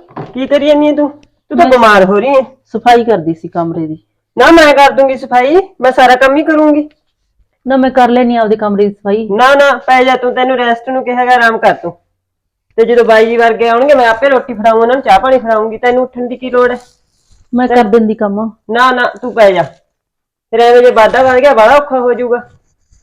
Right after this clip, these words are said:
Speaker 2: ਠੀਕ ਹੈ।
Speaker 1: ਹਾਂ, ਤੇ ਮੈਂ ਆਪੇ ਰੋਟੀ ਰੂਟੀ ਚਾਹ ਪਾਣੀ ਆਪੇ ਫੜਾਊਂ ਬਾਈ ਜੀ ਨੂੰ, ਤੂੰ ਉੱਠੀ ਨਾ।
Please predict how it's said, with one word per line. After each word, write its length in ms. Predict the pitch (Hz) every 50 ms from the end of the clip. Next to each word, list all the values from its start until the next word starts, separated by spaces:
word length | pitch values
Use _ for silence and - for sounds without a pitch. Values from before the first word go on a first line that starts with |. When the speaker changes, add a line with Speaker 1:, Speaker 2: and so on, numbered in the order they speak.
| _ _ -
Speaker 2:
ਠੀਕ 280 | 240 226 214 185 - -
ਹੈ। 200 | 117 - - _ - 208
Speaker 1:
ਹਾਂ, 360 | 202 196 196 196 190 196 196 196 - _ -
ਤੇ 80 | - 226
ਮੈਂ 120 | 226 233
ਆਪੇ 220 | 233 226 233 262 285
ਰੋਟੀ 260 | 277 254 254 262 254
ਰੂਟੀ 240 | 247 240 - 247 240
ਚਾਹ 160 | 240 233 233
ਪਾਣੀ 220 | 233 285 277 269
ਆਪੇ 240 | 247 220 - 269 277
ਫੜਾਊਂ 240 | 240 254 226 208 202
ਬਾਈ 200 | 196 202 202 202
ਜੀ 120 | 190 214
ਨੂੰ, 100 | 226 226
ਤੂੰ 160 | 220 240 240
ਉੱਠੀ 260 | 240 240 _ - 240 233
ਨਾ। 220 | 202 156 147 143